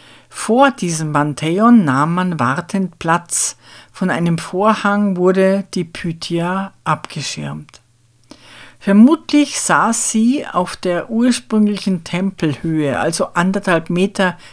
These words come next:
tiefer als der Fußboden des Tempels, und sie saß auf einem Dreifuß über einer Erdspalte, aus der bewusstseinsverändernde Gase austraten.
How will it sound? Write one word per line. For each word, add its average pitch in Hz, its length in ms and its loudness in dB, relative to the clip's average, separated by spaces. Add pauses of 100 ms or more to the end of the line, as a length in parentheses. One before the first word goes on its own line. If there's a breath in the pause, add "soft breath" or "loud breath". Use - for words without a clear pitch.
(100)
tiefer 233 520 2
als 120 240 -10
der 147 100 -4
Fußboden 165 680 -8
des 156 160 -6
Tempels, 175 480 -6 (580 loud breath)
und 269 220 6
sie 269 160 4
saß 196 480 2
auf 196 160 -6
einem 160 320 -2 (100)
Dreifuß 170 960 -2 (540 soft breath)
über 180 340 4
einer 151 320 -6 (100)
Erdspalte, 226 880 -4 (540 loud breath)
aus 175 220 -4
der 202 480 0 (100)
bewusstseinsverändernde 185 2000 -2 (120)
Gase 143 680 -4
austraten. 143 920 -6